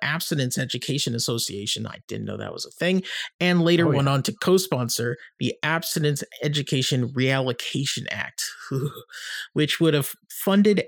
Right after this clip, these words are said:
Speaker 1: abstinence education and called for teaching the quote unquote skills needed to resist the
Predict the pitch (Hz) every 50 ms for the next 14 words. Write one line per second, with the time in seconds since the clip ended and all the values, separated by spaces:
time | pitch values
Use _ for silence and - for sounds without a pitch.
0 | - - 160 151 160 - - 196 175 170 170 - - - 156 147 147 143 - -
1 | 147 147 - - 123 117 113 - - - _ _ - - 135 123 - - 147 160
2 | 165 - - 135 - - _ - - - 175 180 - - 151 131 123 123 147 -
3 | - 151 131 120 117 - - - - _ _ _ - - 170 180 190 190 180 -
4 | - 147 127 120 - - _ _ _ _ - - - - - 190 202 208 202 208
5 | 202 208 - _ _ _ 156 151 160 160 160 160 156 165 - - - 143 123 123
6 | 127 123 - - 147 160 165 - - - - - _ - 151 143 143 143 135 135
7 | 135 135